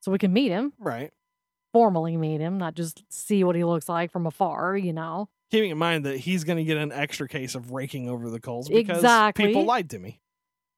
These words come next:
Speaker 1: Oh my God. Okay, I, I'm not gonna keep talking to you about this if you're gonna keep saying that, because that's not the case, and I'm not gonna keep defending it.
Speaker 2: Uh, you don't have to defend it.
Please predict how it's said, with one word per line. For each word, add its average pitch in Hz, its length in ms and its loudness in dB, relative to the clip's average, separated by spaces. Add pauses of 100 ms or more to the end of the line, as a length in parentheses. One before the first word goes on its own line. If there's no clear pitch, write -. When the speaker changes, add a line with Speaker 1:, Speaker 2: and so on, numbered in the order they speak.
Speaker 1:
Oh 226 220 -8
my 220 100 -6
God. 190 300 -6
Okay, 214 340 0
I, 233 140 0
I'm 262 140 4
not 349 100 2
gonna 320 140 -2
keep 262 180 -2
talking 220 320 2
to 190 120 -2
you 185 140 2
about 175 280 0
this 180 280 -2
if 190 140 -4
you're 180 100 -4
gonna 180 160 -2
keep 190 200 -6
saying - 260 -10
that, - 180 -12
because 170 260 -8
that's 165 380 -4
not 180 160 -2
the 233 100 -6
case, 214 300 -4
and 202 80 -8
I'm 175 140 -6
not 175 140 -6
gonna 185 160 -8
keep 175 180 -10
defending 165 460 -8
it. - 140 -20 (280)
Speaker 2:
Uh, 160 60 -4
you 175 160 0
don't 269 100 0
have 302 180 -2
to 233 100 -4
defend 226 380 -2
it. 247 200 -8